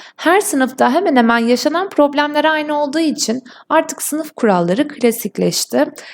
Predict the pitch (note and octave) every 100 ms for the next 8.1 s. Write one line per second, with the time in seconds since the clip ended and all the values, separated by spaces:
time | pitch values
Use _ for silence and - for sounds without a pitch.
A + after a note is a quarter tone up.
0 | - - D#4+ C#4+ G#4 D#4 D#4 D#4 D#4 D#4
1 | D4+ D4 B3+ G3 F3+ E3 D#3+ - - D#4+
2 | F#4+ B3+ A#3+ C#4 D4 D#4 D#4+ D4+ D4+ D#4
3 | D#4 D4+ D4 C#4+ C#4 A3+ F3 A3+ - _
4 | _ - D4 D4+ - G3 G3 - B3+ B3+
5 | - F3+ F3 A#3 C#4+ B3 G3+ A#3 B3 -
6 | G3 F3+ F3 F3 - E3 F3 - E3+ F3
7 | G#3+ G#3+ F#3 F3 - F#3 E3+ E3+ D#3+ -
8 | E3+